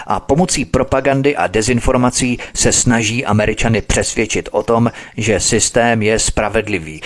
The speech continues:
nebo pokud vůbec, nespravedlivě nakloněný chudým. Konec citace. A znovu, tento ekonomický systém, který Amerika vytvořila, je závislý na vykořisťování cizích zemí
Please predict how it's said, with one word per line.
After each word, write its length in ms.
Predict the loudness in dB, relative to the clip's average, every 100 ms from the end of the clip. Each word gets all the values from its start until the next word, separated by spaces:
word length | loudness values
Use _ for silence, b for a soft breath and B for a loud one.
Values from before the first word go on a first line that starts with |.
| B -2
nebo 220 | -2 0
pokud 360 | 0 2 0
vůbec, 540 | 0 -4 0 0 0 -4 B B
nespravedlivě 840 | 0 0 0 0 0 0 0 0 0
nakloněný 580 | 0 0 0 2 -2 -4
chudým. 500 | -4 -4 -6 -14 -16 -18 -20 _ _
Konec 320 | -2 -2 -2
citace. 540 | -6 -6 -4 -6 -6 -10 -14 -20 -20 -20 -20 -20 -20 -20 -20 -14 B B -4
A 80 | 0
znovu, 420 | 2 2 0 -4 -10 b
tento 340 | 2 2 2 0
ekonomický 680 | 0 2 4 4 2 -2 0
systém, 520 | 0 0 0 0 -2
který 300 | -4 -4 -2
Amerika 380 | -2 -2 -2 -2
vytvořila, 600 | -2 0 0 0 -2 -6 B B B
je 120 | -2
závislý 640 | 0 2 2 0 -2 0
na 120 | 0 2
vykořisťování 920 | 0 0 0 0 2 2 4 4 2
cizích 500 | 2 0 0 -2 0
zemí 380 | 2 2 0